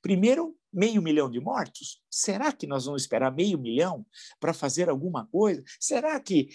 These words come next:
teremos uma recessão que vai se estender até quando? E com repercussões sociais muito grandes. Imagine o seguinte, algo que eu tenho falado. Se tivermos uma explosão social,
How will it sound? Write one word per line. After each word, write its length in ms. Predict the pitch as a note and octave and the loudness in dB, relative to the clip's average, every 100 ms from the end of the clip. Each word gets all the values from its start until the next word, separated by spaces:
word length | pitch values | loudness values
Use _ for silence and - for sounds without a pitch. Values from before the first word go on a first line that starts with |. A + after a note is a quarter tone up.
| - | -4
teremos 500 | D#3 D#3 D#3 E3+ D3+ | 2 4 6 4 0
uma 220 | D#3 D3 | -2 -2
recessão 760 | C#3 E3 D#3+ C#3+ C3 - F3+ C#3 - _ | 0 0 0 -2 -4 -2 -4 -4 -16 _
que 100 | D#3 | -2
vai 220 | - E3 | -2 -2
se 200 | D#3 - | -6 -6
estender 380 | C#3+ D3 C#3 F3 | -6 -6 -4 -2
até 240 | D#3+ - F3 | -2 -2 -6
quando? 600 | - F3 G3 C3+ G#2+ - - - | 0 2 2 2 -2 -4 -20 -6
E 120 | C3 C3+ | 0 2
com 240 | D#3 A3+ | 4 4
repercussões 840 | F#3 D3 D3+ C#3 A2 - F#3 A3 | 4 2 0 -2 -4 -2 0 0
sociais 640 | - D3+ C3+ - E3 G#3+ F3 | 0 -2 -2 -2 0 0 0
muito 300 | F#3+ A3 C4+ | -2 -2 0
grandes. 460 | C#3+ E3 D3+ G#2+ - - - - | 2 0 -2 -8 -18 -20 -12 -4
Imagine 580 | F#3 F#3+ D3 E3+ C#4 | -2 -2 -2 -4 -4
o 60 | C4 | -2
seguinte, 560 | - - C3+ D#3+ D3+ D3 | -2 -2 -2 -2 0 0
algo 160 | F3 | 0
que 100 | F3 | 0
eu 60 | F#3+ | -2
tenho 300 | G#3 A#3+ A3+ | 0 -2 -2
falado. 680 | - A3 F#3 F3+ E3+ A2 - - - - - - | -4 -2 0 0 0 -6 -10 -14 -20 -20 -18 -6
Se 140 | - | -2
tivermos 520 | D3 C3+ F#3+ C#4 F#3+ | 0 2 2 2 0
uma 140 | D3 D3 | 0 -2
explosão 580 | C#3+ - C3 A#2 C3 A#2+ | -2 0 0 2 -2 -6
social, 640 | - A2 - D#3+ F#3 D3 | -8 -6 0 4 4 2